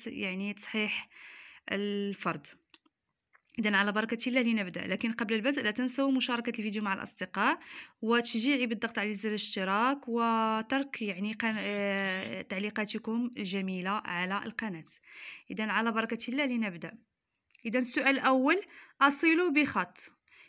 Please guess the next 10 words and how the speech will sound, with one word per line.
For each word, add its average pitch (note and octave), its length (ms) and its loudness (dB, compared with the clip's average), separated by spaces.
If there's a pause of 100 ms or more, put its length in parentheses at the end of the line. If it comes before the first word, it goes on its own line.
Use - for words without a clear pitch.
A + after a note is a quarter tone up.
"لتذوق C4 680 6
الطعام B3 920 6
أستعمل"، A#3 760 2 (500)
يعني G3 640 0 (320)
أعطينا، B3+ 760 6 (260)
آه، A3+ 340 2
مجموعة A#3 540 6
من A#3 200 6
الجمل A3 880 6
وعطينا، C#4+ 760 4